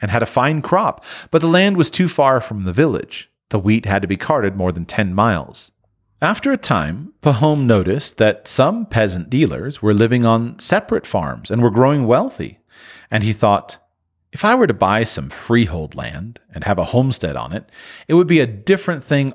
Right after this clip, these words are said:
altogether. Then it would all be nice and compact." The question of buying freehold land recurred to him again and again.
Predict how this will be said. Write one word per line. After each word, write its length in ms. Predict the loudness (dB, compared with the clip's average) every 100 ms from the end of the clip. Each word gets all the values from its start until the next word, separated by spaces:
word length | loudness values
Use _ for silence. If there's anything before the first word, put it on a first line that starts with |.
| 0
altogether. 760 | 2 2 -2 -2 -4 -4 -10 -16 _
Then 240 | 0 2
it 80 | 2
would 140 | 0 2
all 240 | 4 2
be 160 | 0 -4
nice 560 | -2 -2 -2 -4 -10
and 260 | -12 -12 -10
compact." 680 | -2 -2 -2 -8 -14 -18 -20 _ _ _ _ _ -20 -20 -8
The 100 | -4
question 500 | 0 0 0 -2 0
of 140 | 0
buying 320 | 0 0 0
freehold 580 | -4 -2 -2 0 0 0
land 360 | -2 -4 -4 -6
recurred 340 | -6 -2 -2
to 60 | -2
him 180 | -4 -6
again 540 | -8 -2 -2 -2 -6 -8
and 100 | -8
again. 480 | -4 -2 -4 -6